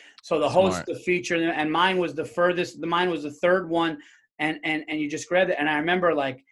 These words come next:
Speaker 1: I was up there and I'm sweating and I'm doing my thing. And the mic hit, I remember, like, it hit my lip a little bit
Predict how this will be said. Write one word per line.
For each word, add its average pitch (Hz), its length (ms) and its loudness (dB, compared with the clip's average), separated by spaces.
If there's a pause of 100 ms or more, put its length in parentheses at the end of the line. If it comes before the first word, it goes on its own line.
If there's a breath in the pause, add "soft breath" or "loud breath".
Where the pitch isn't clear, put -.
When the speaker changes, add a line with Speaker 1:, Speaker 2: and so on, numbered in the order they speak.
(220)
Speaker 1:
I 147 60 2
was 156 160 0
up 165 180 2
there 165 140 4
and 156 100 -2
I'm 135 80 -6
sweating 170 460 0
and 156 80 0
I'm 147 80 0
doing 165 160 0
my 156 100 0
thing. 180 340 0
And 151 160 -2
the 143 40 -2
mic 160 360 2
hit, 175 240 -4
I 151 100 -2
remember, 170 300 0
like, 143 180 -2
it 147 100 -6
hit 160 180 -6
my 156 160 -4
lip 226 300 0
a 175 60 0
little 147 240 0
bit 139 300 -2